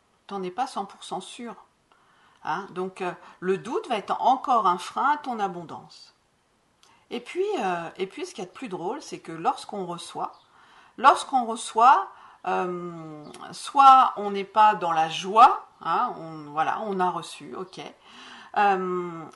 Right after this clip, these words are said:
ou soit on est aussi quelquefois dans le « c'est trop beau pour être vrai », «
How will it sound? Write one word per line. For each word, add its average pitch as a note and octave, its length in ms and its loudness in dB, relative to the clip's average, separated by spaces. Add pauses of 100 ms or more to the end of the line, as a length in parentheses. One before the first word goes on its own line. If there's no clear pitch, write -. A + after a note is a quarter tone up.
ou A#3+ 120 -4
soit F4+ 400 0
on G#3+ 140 -4
est A3 120 -6
aussi G#3 420 -10
quelquefois A3 640 -8
dans F3+ 180 -6
le « F3+ 260 -8
c'est F#3 220 -8
trop - 260 -2
beau C4 160 -4
pour C4 220 -12
être B3+ 280 -10
vrai », « F#3+ 360 -10